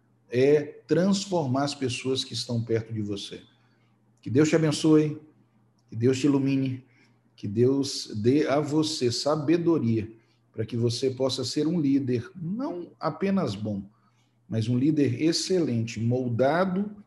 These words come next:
moldado e direcionado pelo Espírito de Deus, transformando as pessoas próximas a você, para que elas possam dar o melhor potencial delas.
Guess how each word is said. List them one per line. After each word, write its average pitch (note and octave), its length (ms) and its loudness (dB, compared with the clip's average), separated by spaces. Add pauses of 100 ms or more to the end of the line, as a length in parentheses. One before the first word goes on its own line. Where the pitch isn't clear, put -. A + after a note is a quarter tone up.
(920)
moldado C3 560 2
e C3+ 40 -6
direcionado C#3 680 0
pelo C3+ 160 -2
Espírito C#3+ 420 -2
de C#3 140 -2
Deus, A#2+ 560 -2 (300)
transformando D3 600 0
as - 100 -4
pessoas B2 400 -2
próximas C3 540 -2
a C#3+ 40 -2
você, B2 520 -4 (360)
para A2+ 140 -4
que B2+ 100 -4
elas A#2+ 160 0
possam B2+ 400 -4
dar B2+ 320 0
o D3+ 100 -2
melhor D3 480 4
potencial A#2+ 720 -4
delas. G2 580 -6